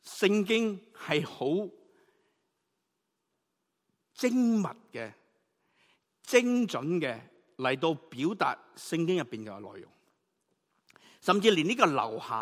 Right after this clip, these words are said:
呢，點解留下係憐憫呢？有冇弟兄姊妹諗到啊？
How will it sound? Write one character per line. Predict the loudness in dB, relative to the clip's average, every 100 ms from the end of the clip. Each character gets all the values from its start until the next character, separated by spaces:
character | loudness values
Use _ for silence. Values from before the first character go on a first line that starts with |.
| -4
呢， | -4 -6 _ _ _ _ _ _ _ _ _ _ _ _
點 | 0 4
解 |
留 | 6 6 6
下 | 2 2 2
係 | 2 -2
憐 | -2 -4
憫 | -2 -2 -2
呢？ | -6 -10 _ _ _ _ _ _ _ _ _ _ -12
有 |
冇 | -8
弟 | -8
兄 | -8
姊 | -8
妹 | -10
諗 | -12
到 | -14
啊？ | -16